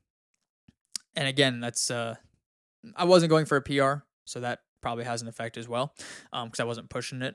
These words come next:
like, at a hundred percent. But again, you gotta fuel no matter what. <clears throat> Uh, I was able to see Brady, the, the photographer and videographer. I saw him at mile four,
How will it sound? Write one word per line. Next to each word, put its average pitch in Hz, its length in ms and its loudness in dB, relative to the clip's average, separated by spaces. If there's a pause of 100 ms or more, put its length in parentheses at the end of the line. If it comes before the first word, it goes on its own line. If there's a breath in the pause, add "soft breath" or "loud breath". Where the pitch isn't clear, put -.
(140)
like, 139 180 -8
at 127 80 -2
a - 20 0
hundred 135 180 -4
percent. 143 420 -4
But 139 260 -2 (300 loud breath)
again, 151 240 0 (560)
you 180 100 -8
gotta 151 180 4
fuel 117 380 -10
no 131 80 -12
matter 117 220 -6
what. 113 220 -10 (200)
<clears throat> - 380 -6 (1120)
Uh, 147 40 -2
I 139 280 2
was 147 160 2
able 185 200 4
to 185 60 2
see 160 200 0
Brady, 131 600 -2
the, 120 240 -6
the 120 300 -6
photographer 131 420 -2
and 120 80 -6
videographer. 117 520 -4
I 117 40 -4
saw 139 180 -2
him 139 200 -2
at 127 100 -4
mile 127 360 0 (340 loud breath)
four, 185 580 2